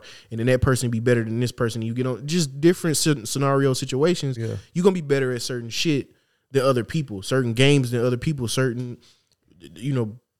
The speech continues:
Speaker 1: you, uh, hell, you might be better at driving than me, and I might be better at driving fucking eighteen wheelers than you. It just, depending on what you're doing or whatever process that you're going through, like, it's, it's gonna be different measures. And sometimes, you know, hand-eye coordination,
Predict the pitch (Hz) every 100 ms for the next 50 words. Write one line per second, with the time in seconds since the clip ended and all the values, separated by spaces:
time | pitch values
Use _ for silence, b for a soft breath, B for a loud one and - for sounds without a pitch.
0 | _ - 175 151 120 - 113 156 156 202
1 | 185 160 151 147 139 131 139 131 123 120
2 | 117 110 123 127 123 127 123 123 117 113
3 | 110 113 113 110 104 85 123 113 110 107
4 | - 131 - 120 104 98 95 92 120 147
5 | 147 131 - b b b b b 143 233
6 | 220 175 151 143 143 135 131 120 113 113
7 | 135 135 123 156 143 135 117 117 110 110
8 | 135 123 104 104 104 - _ _ _ _
9 | _ _ - 120 110 - 143 117 123 123
10 | 120 139 127 120 131 123 117 123 127 113
11 | 101 110 104 139 139 - 139 127 120 127
12 | 123 117 135 135 127 123 - 131 123 127
13 | 127 117 123 123 120